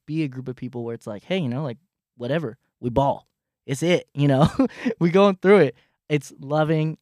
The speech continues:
and it just honestly inspires me, and I hope it inspires a bunch of people listening to this with an ever,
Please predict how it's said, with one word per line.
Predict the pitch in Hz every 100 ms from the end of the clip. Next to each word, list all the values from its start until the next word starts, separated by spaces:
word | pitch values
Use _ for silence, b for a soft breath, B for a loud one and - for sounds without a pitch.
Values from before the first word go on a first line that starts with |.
| -
and | 131 127 120 -
it | 131 127
just | 135 - -
honestly | 143 156 160
inspires | 143 - 135 127
me, | 135 135
and | 123
I |
hope | 127 123
it |
inspires | 123 - 120 117
a | 113
bunch | 123 147 143 143
of |
people | 143 127
listening | 123 120 123 117 113
to |
this | 113 -
with | 117
an | 120 -
ever, | 131 123 123